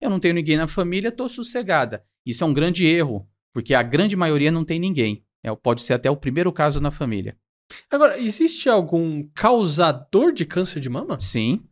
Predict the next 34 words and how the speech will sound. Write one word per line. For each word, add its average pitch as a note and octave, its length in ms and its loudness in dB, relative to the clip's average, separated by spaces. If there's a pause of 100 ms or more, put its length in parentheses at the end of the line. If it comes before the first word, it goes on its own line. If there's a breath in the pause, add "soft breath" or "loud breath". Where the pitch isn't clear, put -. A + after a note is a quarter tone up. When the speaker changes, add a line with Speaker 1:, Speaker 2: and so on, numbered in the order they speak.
(240)
Speaker 2:
O C#4 100 -2
quê? E4+ 140 2
Speaker 1:
Sim. E3 320 2 (140 soft breath)
E B2 80 2
eu, C#3 240 4
e C3+ 120 6
assim, D3 200 4
eu B2 80 6
vou D3 120 2
te D#3 100 -4
falar D#3 260 4
o E3 60 6
que E3 100 0
a D#3 40 4
gente D3+ 200 0
hoje D#3 220 2
tem D3+ 160 2
mais F#3 320 4
estudos D#3 560 0
nisso D#3 300 0
e F#3+ 40 -6
que E3 120 -6
traz D3+ 320 0
mais E3 260 4
preocupação F3+ 580 0
pra F3+ 160 2
nós. B2+ 380 2 (240)
É A#2 280 2 (280)
o C#3 100 -2
peso C#3 640 2
e B2 140 -2
a B2 40 2
atividade B2 460 0
física. G#2 480 -8